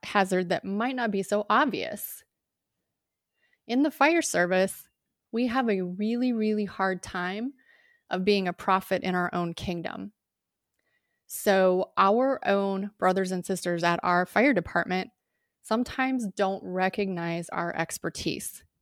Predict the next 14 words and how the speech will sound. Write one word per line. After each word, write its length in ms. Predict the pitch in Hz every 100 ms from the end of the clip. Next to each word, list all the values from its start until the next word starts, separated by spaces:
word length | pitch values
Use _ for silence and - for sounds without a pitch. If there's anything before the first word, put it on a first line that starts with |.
| _ _ _ _ _ _ _ -
And 160 | 202
so 520 | 196 208 185 185 180 - _ -
you 140 | 202
could 240 | 214 247 196
be 160 | 202
the 180 | 175 180
leading 600 | 175 196 214 240 285 277 - _ - -
hazmat 380 | 233 214 185 -
expert 440 | 202 - - 196 -
in 220 | 202 208
the 80 | 185
world, 500 | 180 196 262 320 - _ _ _ _ _ _ _ _ _ _ _ 202
and 220 | 190 190
your 340 | 190 220 247